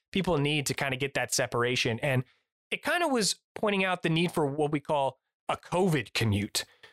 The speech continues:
where you're basically giving yourself this time where, okay, I did breakfast, I took care of the kids, I got ready, worked out, did whatever. And then maybe you just do a walk around the block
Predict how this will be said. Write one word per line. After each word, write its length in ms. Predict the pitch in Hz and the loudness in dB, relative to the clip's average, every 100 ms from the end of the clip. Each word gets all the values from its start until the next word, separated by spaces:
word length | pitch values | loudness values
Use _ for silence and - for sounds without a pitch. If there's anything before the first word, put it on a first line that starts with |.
| - _ _ _ | -20 _ _ _
where 340 | 233 233 233 220 | -2 0 0 -2
you're 200 | 190 208 | 0 0
basically 600 | 170 226 302 302 254 175 | 2 2 2 0 0 0
giving 320 | 139 180 220 | 0 0 2
yourself 460 | 208 165 - 147 147 | 0 2 0 0 0
this 160 | 202 - | -2 0
time 400 | - 139 143 143 | -2 0 0 2
where, 140 | 123 | 2
okay, 360 | 123 127 123 120 | 0 0 0 0
I 40 | |
did 200 | 120 113 | -2 -2
breakfast, 540 | 127 123 - 131 120 | 0 0 0 0 0
I 40 | 117 | 0
took 220 | 139 - | -2 0
care 120 | 143 | 0
of 60 | 123 | 0
the 60 | |
kids, 640 | 120 - 139 127 127 127 131 | -2 -2 0 2 2 2 0
I 60 | |
got 260 | 135 135 123 | 0 0 0
ready, 460 | 123 123 123 123 | 0 2 0 0
worked 260 | 117 123 - | 0 0 0
out, 220 | 123 113 | 0 0
did 160 | 139 139 | -2 0
whatever. 420 | 143 151 135 120 _ _ _ _ | 0 2 0 -2 _ _ _ _
And 120 | 185 | 0
then 160 | 190 196 | 2 2
maybe 200 | 226 247 | 2 2
you 200 | 233 185 | 2 2
just 280 | 180 - - _ - | 2 0 -4 _ -2
do 180 | 180 | 2
a 60 | 156 | 2
walk 340 | 131 139 143 | 0 -2 0
around 200 | 160 151 | 0 0
the 60 | 131 | -2
block 580 | 107 127 143 104 - | -2 0 0 -2 -8